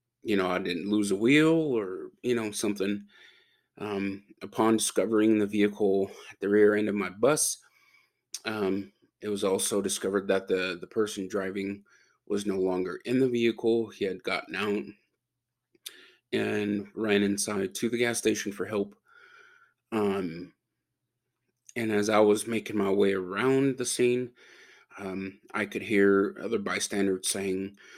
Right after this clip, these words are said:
"There's someone in the back seat. There was someone in the back seat." So, um, the vehicle that hit me was a, a little white Volkswagen Jetta. And so this specific vehicle had windows that were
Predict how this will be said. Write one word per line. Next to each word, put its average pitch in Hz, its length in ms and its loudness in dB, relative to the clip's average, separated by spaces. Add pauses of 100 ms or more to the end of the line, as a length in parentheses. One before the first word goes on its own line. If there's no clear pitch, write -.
(140)
"There's 104 200 0
someone 101 220 2
in 98 80 2
the 98 80 -2
back 95 280 -4
seat. 123 320 0
There 110 140 2
was 101 160 -6
someone 101 240 0
in 101 100 0
the 101 80 -2
back 95 260 -6
seat." - 320 -6 (420)
So, 92 320 -6 (1080)
um, 92 500 -6 (200)
the 107 80 4
vehicle 117 380 6
that 117 160 2
hit 120 200 2
me 120 280 8
was 104 280 2
a, 92 260 -4 (160)
a 92 60 -8
little 104 260 0
white 101 540 0 (760)
Volkswagen 98 600 2
Jetta. 117 420 -2 (1120)
And 101 260 0
so 101 600 4 (840)
this 104 320 4
specific 110 600 -2
vehicle 104 640 2
had 104 480 -8
windows 110 360 -4
that - 160 -8
were 98 320 -12